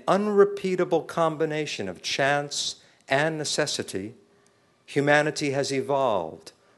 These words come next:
from and alongside countless other forms of life over billions of years. But ultimately, our evolutionary history is uplifting.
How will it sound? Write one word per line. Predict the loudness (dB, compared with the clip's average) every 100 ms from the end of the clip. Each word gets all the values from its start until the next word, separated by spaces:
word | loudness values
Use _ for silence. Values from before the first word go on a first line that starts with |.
| _
from | -20 -2 2 2 2 -2
and | -4 -2
alongside | 0 0 -2 -4 0 2 2 0 -2 -6 -12 _ _ -10
countless | 0 0 0 -6 -2
other | -2 -2
forms | -4 -6 -6 -8
of | -10
life | -8 -8 -12 -20 _ _ _ _
over | -6 -4
billions | -2 0 0 0 -2 -6
of | -8
years. | -6 -4 -4 -8 -12 -14 -16 _ _ _ _ _ _ _ _ _ -4
But | -2 4
ultimately, | 4 4 0 0 0 2
our | 2
evolutionary | 2 0 2 0 0 0 2 2
history | -2 -6 -4 -4 0
is | -2 -2
uplifting. | -4 -4 -6 -6 -8 -12 -12